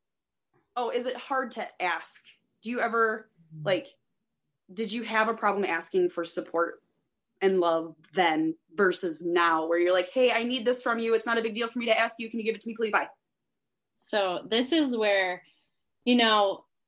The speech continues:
Speaker 2: I see the divine's hand in all things, because before I had my break, there wasn't a day I could ask for help. I couldn't.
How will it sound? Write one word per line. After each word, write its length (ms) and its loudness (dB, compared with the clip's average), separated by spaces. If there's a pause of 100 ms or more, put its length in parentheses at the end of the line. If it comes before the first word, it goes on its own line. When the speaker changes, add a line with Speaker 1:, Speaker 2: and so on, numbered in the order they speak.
(500)
Speaker 2:
I 140 2
see 240 -6
the 120 -4
divine's 460 -4
hand 240 -4
in 120 -6
all 180 -6
things, 440 -10
because 360 -2
before 880 -2 (840)
I 120 0
had 240 0
my 180 -2
break, 460 -2 (760)
there 120 0
wasn't 300 0
a 120 -2
day 220 2
I 120 4
could 160 -4
ask 320 -2
for 120 -6
help. 260 -8 (400)
I 80 -4
couldn't. 420 -2